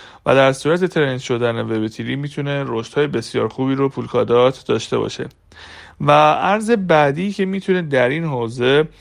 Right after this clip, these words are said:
فرایند خوبی رو انجام بده برای سودهای خوب، ارز چین لینک هستش با نماد لینک که کار اصلی این ارز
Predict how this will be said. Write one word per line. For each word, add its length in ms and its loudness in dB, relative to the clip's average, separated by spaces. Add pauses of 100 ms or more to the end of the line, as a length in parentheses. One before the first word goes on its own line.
(480)
فرایند 540 2
خوبی 280 -2
رو 120 -2
انجام 640 -2
بده 260 -4
برای 540 0
سودهای 540 -4
خوب، 320 -6
ارز 580 0 (300)
چین 340 -6
لینک 300 -6
هستش 320 -6
با 180 -6
نماد 440 -4
لینک 720 0 (460)
که 220 2
کار 340 4
اصلی 760 -2
این 420 -6
ارز 480 2